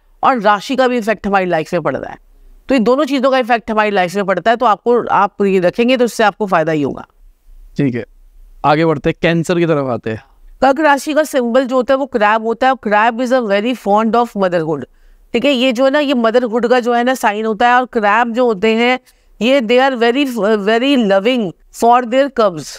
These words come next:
Speaker 1: ठीक है, ये अपने जो है ना कर्क राशि वाले अपनी फैमिली के लिए, अपनी चीज़ों के लिए बड़े, बड़े अफेक्शनेट भी होते हैं, और ये बड़े जो है ना fond of loving their children।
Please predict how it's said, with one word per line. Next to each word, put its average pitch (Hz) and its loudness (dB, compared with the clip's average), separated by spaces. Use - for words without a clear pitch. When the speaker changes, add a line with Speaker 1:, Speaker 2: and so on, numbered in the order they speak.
Speaker 1:
ठीक 233 0
है, 262 2
ये 208 0
अपने 233 0
जो 247 0
है 269 0
ना 302 2
कर्क 254 -2
राशि 254 0
वाले 254 0
अपनी 269 -2
फैमिली 233 0
के 247 2
लिए, 240 2
अपनी 240 0
चीज़ों 226 0
के 254 0
लिए 262 2
बड़े, 262 2
बड़े 240 2
अफेक्शनेट 254 0
भी 254 0
होते 262 0
हैं, 277 0
और 240 0
ये 262 -2
बड़े 247 0
जो 262 0
है 269 0
ना 302 2
fond 240 0
of 269 0
loving 226 0
their 254 0
children। 196 0